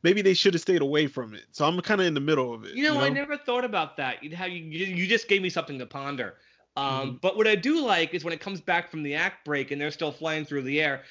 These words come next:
Speaker 2: they take the time to animate headlights on the bridge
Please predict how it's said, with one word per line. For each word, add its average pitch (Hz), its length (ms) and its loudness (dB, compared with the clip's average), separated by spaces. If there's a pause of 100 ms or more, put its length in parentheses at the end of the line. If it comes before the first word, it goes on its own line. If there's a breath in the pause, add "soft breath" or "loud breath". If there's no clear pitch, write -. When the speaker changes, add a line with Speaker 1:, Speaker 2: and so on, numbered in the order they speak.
(160 loud breath)
Speaker 2:
they 156 160 2
take 220 280 -2
the 196 80 -8
time 175 380 -2
to - 200 -4
animate 156 500 0
headlights 147 800 -2
on 151 160 -4
the 143 60 -2
bridge 135 560 -4